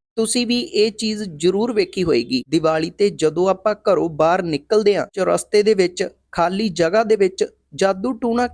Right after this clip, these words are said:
ਕੀਤਾ ਪਿਆ ਹੁੰਦਾ ਹੈ। ਆਪਾਂ ਆਪਦੇ ਜਾਣੇ ਤਾਂ ਉੱਥੋਂ ਚੁੱਪਚਾਪ ਲੰਘ ਜਾਂਦੇ ਹਾਂ, ਪਰ ਫਿਰ ਵੀ ਆਪਾਂ ਅਣਜਾਣੇ ਦੇ ਵਿੱਚ ਇੱਕ ਅਜਿਹੀ ਗਲਤੀ ਕਰ ਦਿੰਦੇ ਹਾਂ, ਜਿਹਦੇ ਨਾਲ ਉਹਨਾਂ ਦੇ ਕਸ਼ਟ ਆਪਣੇ ਤੇ ਆ ਜਾਂਦੇ ਨੇ। ਇਹ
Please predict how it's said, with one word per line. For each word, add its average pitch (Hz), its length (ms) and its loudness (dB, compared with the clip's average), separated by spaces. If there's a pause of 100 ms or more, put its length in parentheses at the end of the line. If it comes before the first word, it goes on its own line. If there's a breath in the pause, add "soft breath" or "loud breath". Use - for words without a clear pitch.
ਕੀਤਾ 220 300 -2
ਪਿਆ 208 240 2
ਹੁੰਦਾ 135 220 0
ਹੈ। 113 80 2 (100)
ਆਪਾਂ 196 400 -2 (100)
ਆਪਦੇ 175 360 2
ਜਾਣੇ 208 300 0
ਤਾਂ 233 200 0
ਉੱਥੋਂ 220 500 -2
ਚੁੱਪਚਾਪ 202 720 0
ਲੰਘ 202 320 0
ਜਾਂਦੇ 202 380 0
ਹਾਂ, - 140 -6
ਪਰ 240 160 -2
ਫਿਰ 202 280 2
ਵੀ 247 220 0
ਆਪਾਂ 240 340 0 (120)
ਅਣਜਾਣੇ 175 480 0
ਦੇ 220 120 2
ਵਿੱਚ 226 320 0 (180)
ਇੱਕ 196 220 0 (120)
ਅਜਿਹੀ 185 420 2 (160)
ਗਲਤੀ 208 360 -2
ਕਰ 214 180 0
ਦਿੰਦੇ 147 300 -2
ਹਾਂ, 143 120 -4
ਜਿਹਦੇ 208 380 -2
ਨਾਲ 165 360 0 (400)
ਉਹਨਾਂ 240 320 4
ਦੇ 269 140 0 (140)
ਕਸ਼ਟ 180 340 -2 (220)
ਆਪਣੇ 226 320 0
ਤੇ 233 180 0
ਆ 185 80 2
ਜਾਂਦੇ 139 300 2
ਨੇ। 131 100 0 (100)
ਇਹ 220 260 2